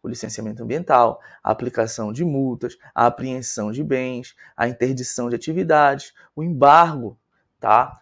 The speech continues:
De propriedades, por exemplo, embargo de uma fazenda, embargo de uma propriedade.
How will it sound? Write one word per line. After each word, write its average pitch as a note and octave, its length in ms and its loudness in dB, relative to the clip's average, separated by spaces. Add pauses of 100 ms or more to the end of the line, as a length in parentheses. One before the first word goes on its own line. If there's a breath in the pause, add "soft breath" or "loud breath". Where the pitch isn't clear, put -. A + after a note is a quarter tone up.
De - 100 -20
propriedades, A#2+ 800 0
por G#2 180 -10
exemplo, G#2+ 340 -14
embargo F#2+ 300 -4
de - 60 -16
uma - 120 -20
fazenda, C3+ 440 -10
embargo A#2+ 360 -2
de B2 80 -14
uma A#2+ 100 -12
propriedade. A2 680 -6